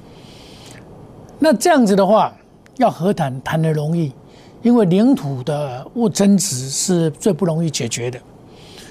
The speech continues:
变成强权介入了嘛，哦。所以这里我跟大家，在昨天我跟大家讲，上板的压力就在这个季线，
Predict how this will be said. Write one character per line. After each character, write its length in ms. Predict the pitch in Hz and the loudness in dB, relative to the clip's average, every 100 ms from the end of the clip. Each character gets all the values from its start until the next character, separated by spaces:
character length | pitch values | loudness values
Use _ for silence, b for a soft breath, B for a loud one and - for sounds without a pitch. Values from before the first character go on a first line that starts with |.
| B B B - - | B B B -8 0
变 120 | 220 | 2
成 140 | 202 | 2
强 400 | - - 175 254 | 0 -2 2 2
权 260 | - 151 165 | 2 -2 -2
介 180 | 160 165 | -2 -2
入 220 | 147 131 | -4 -8
了 80 | 113 | -14
嘛， 80 | - - - | -18 -20 -10
哦。 160 | 139 - B B B B | -8 -8 B B B B
所 200 | - 339 | 0 2
以 80 | 226 | 2
这 280 | - 370 | 2 2
里 200 | 220 147 127 | 2 -2 -4
我 140 | 170 165 | -4 0
跟 180 | 220 | 2
大 220 | 214 208 214 | 4 2 0
家， 80 | - - | -4 -4
在 180 | 247 190 | 0 0
昨 240 | - 180 | 0 0
天 160 | 202 185 | 0 0
我 80 | |
跟 140 | 143 160 | 0 0
大 40 | |
家 80 | 165 | -2
讲， 280 | 156 131 135 - - | -2 -6 -8 -10 -6
上 500 | - - 359 262 185 | -2 2 4 4 4
板 280 | 165 151 | 2 0
的 100 | 139 185 | -2 2
压 200 | 226 233 | 2 4
力 240 | 226 160 B B B - | 2 0 B B B -6
就 220 | - 247 | 0 2
在 200 | 190 208 | 4 2
这 160 | 160 233 | 2 -2
个 140 | 185 | -2
季 420 | 160 - 285 214 185 | -2 2 4 4 2
线， 360 | 180 214 131 | 2 0 0